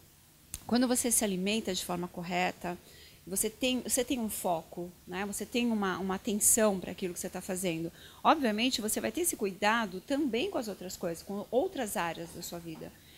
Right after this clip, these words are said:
Então, você, normalmente, uma pessoa que come, ah, o tipo de, de ingrediente que possui nesse tipo de alimento,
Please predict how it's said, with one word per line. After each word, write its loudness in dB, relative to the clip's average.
Então, -2
você, 2
normalmente, 0
uma 0
pessoa -2
que -8
come, 2
ah, 2
o -2
tipo 2
de, -2
de -2
ingrediente 2
que -4
possui 0
nesse -2
tipo -6
de -4
alimento, -2